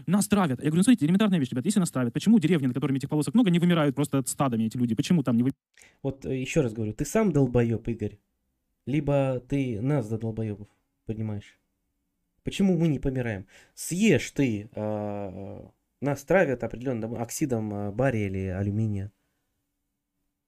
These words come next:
Speaker 2: Ты съешь, э, калийную соль, ложку, и ты сдохнешь, Игорь. А если ты эту ложку калийной соли под дерево высыпешь, а, оно всё впитается и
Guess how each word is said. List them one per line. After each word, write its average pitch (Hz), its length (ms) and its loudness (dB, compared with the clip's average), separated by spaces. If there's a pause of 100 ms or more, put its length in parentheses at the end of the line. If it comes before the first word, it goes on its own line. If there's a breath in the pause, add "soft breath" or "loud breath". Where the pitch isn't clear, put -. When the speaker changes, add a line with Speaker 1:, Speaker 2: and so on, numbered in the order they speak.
(560)
Speaker 2:
Ты 143 340 -2
съешь, 165 500 -2
э, 107 220 -6
калийную 123 420 2
соль, 196 380 -2 (800)
ложку, 135 420 0
и 117 60 -4
ты 185 120 0
сдохнешь, 123 540 0
Игорь. - 260 -10 (1500)
А 120 180 0
если 143 300 -4
ты 135 340 -2
эту 139 200 -2
ложку 139 260 -2
калийной 135 400 -2
соли 127 300 -6
под 127 260 0
дерево 156 400 2
высыпешь, - 520 -8
а, 117 280 -4
оно 160 420 0
всё 147 180 -6
впитается 147 600 -2
и 139 280 -6